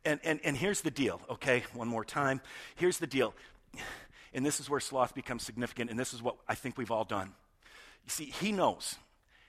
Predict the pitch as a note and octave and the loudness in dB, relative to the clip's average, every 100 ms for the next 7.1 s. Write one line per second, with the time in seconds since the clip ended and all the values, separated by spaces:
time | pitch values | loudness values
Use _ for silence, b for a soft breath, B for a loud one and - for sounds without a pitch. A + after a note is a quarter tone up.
0 | b - F#3 F3 E3 C#3+ C3+ A#2 - B2+ | b -2 2 4 2 2 0 0 -2 -2
1 | - G2 - E3 E3+ D#3+ D#3 - C#3+ C#3+ | -2 -4 0 0 2 2 2 4 6 6
2 | B2+ B2+ - B2+ A2+ A#2+ A2+ A#2+ A2 F3+ | 4 -2 0 0 0 -6 -4 -4 -2 2
3 | F3 C#3+ C3 B B B B2+ A#2+ B2+ G#2 | 4 4 2 B B B -2 0 -2 -2
4 | A#2+ G2+ - C3 F#3 - - C#3+ A2 G#2+ | -2 -2 4 6 6 2 2 4 4 2
5 | - - _ _ B B B B - G#2+ | -6 -12 _ _ B B B B -8 -8
6 | - - F3 - F3 D3+ G2+ G2 F#2+ - | -2 2 2 0 -4 -4 -4 -4 -6 -12